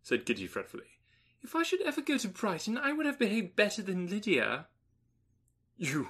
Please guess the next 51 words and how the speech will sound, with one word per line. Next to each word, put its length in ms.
go 160
to 100
Brighton! 520
I 100
would 160
not 180
trust 340
you 100
so 220
near 320
it 100
as 220
Eastbourne 500
for 220
fifty 260
pounds. 540
No, 200
Kitty, 320
I 100
have 120
at 100
last 240
learnt 300
to 40
be 100
cautious, 600
and 120
you 100
will 100
feel 260
the 120
effects 440
of 80
it. 200
No 260
officer 480
is 320
ever 220
to 180
enter 220
into 180
my 180
house 240
again, 400
nor 240
even 240
to 60
pass 340
through 160
the 100
village. 600